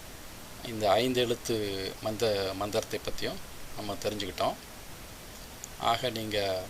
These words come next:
இப்ப பயிற்சி பண்ணணும்னா வச்சுங்களேன், "சிவாய நம" அப்படிங்கிற ஒரு மந்திரத்தை எடுத்துக்கிட்டு தியானம் பண்ண பொழுது செஞ்சு பாருங்க, தெரியும். "சிவாய" அப்படிங்க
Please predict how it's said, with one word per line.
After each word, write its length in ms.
இப்ப 180
பயிற்சி 340
பண்ணணும்னா 380
வச்சுங்களேன், 460
"சிவாய 480
நம" 360
அப்படிங்கிற 600
ஒரு 100
மந்திரத்தை 720
எடுத்துக்கிட்டு 920
தியானம் 300
பண்ண 180
பொழுது 640
செஞ்சு 220
பாருங்க, 320
தெரியும். 400
"சிவாய" 600
அப்படிங்க 680